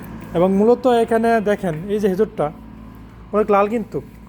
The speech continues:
এর নাম হচ্ছে জ্যালাক্সি, এর নাম হচ্ছে জ্যালাক্সি মালিকি মালিকি নাম্বার ওয়ান, এবং এটার নাম হচ্ছে রতব। অসাধারণ একটি খেজুর, এটার নাম হচ্ছে রতব, সুক্কারি রতব, এবং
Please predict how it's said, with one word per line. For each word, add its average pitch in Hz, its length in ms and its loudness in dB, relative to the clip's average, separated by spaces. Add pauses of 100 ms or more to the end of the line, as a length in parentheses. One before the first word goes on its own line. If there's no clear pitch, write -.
(600)
এর 175 60 -4
নাম 214 100 4
হচ্ছে 214 160 0
জ্যালাক্সি, 180 500 2
এর - 1160 -18
নাম 196 80 4
হচ্ছে 208 140 0
জ্যালাক্সি 190 420 2
মালিকি 180 360 -2
মালিকি 180 300 -4
নাম্বার 165 300 0
ওয়ান, 160 140 0 (1300)
এবং 180 320 2
এটার 185 140 -2
নাম 208 100 2
হচ্ছে 202 140 0
রতব। 180 340 0 (1120)
অসাধারণ 233 760 2
একটি 202 160 -6
খেজুর, 170 260 -6
এটার 160 120 -8
নাম 190 100 -4
হচ্ছে 175 160 -4
রতব, 175 220 -4 (160)
সুক্কারি 190 380 -2
রতব, 180 280 0 (800)
এবং 156 360 -2